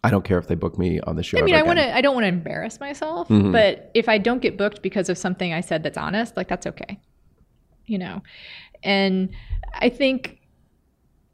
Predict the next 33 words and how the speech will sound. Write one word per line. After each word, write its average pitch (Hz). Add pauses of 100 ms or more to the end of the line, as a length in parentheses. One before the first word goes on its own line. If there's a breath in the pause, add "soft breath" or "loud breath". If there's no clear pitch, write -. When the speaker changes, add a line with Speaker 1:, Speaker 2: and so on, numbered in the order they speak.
(760)
Speaker 2:
and 233
I, 240
I 240
mean, 220
I 202
guess 202
I, 185
you 185
know, 160
I 160
haven't 165
pushed -
things 170
too -
far -
outside -
the -
bounds 196
'cause 170
they, 156
I 147
do 196
continue 160
to -
be 135 (100)
booked 220 (120)
as 156
of 139
this 147 (140)
particular 147
conversation. 220
Speaker 1:
<laughs> - (680 loud breath)
Speaker 2:
Um, 180